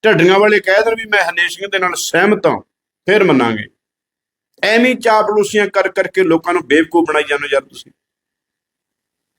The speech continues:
ਹੋਰ ਕੁਛ ਬੋਲਣ ਦੀ ਲੋੜ ਹੀ ਨਹੀਂ, ਇਹਨਾਂ ਗੱਲਾਂ ਦਾ ਜਵਾਬ ਦੇ ਦਿਓ। ਤੇ ਰੇਡੀਓ ਬਿਰਸ਼ਤ ਤੁਸੀਂ ਭੌਂਕਣਾ ਹੁੰਦਾ, ਭੌਂਕੀ ਚੱਲਿਓ, ਸ਼ਰੇਆਮ ਕਹਿੰਦੇ ਆ।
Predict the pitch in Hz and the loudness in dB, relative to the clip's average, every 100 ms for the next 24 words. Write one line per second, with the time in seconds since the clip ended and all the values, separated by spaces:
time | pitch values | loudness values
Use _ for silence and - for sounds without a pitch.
0 | _ _ _ _ _ _ - 160 202 202 | _ _ _ _ _ _ -2 2 2 2
1 | 208 190 190 190 190 165 170 185 190 214 | 0 2 2 2 0 0 2 2 0 -6
2 | - 175 208 175 175 170 139 139 143 123 | -4 0 2 2 0 -2 0 2 2 0
3 | 113 107 _ _ _ _ _ _ _ _ | -2 -6 _ _ _ _ _ _ _ _
4 | _ 156 151 165 185 180 170 185 185 - | _ 0 2 4 4 2 0 -2 -2 -4
5 | 180 190 185 156 165 165 170 160 175 143 | -4 0 0 0 -2 0 0 0 0 0
6 | 160 147 147 - _ _ _ - 160 190 | 0 2 0 -4 _ _ _ -4 0 4
7 | 190 185 180 190 | 4 2 -2 -4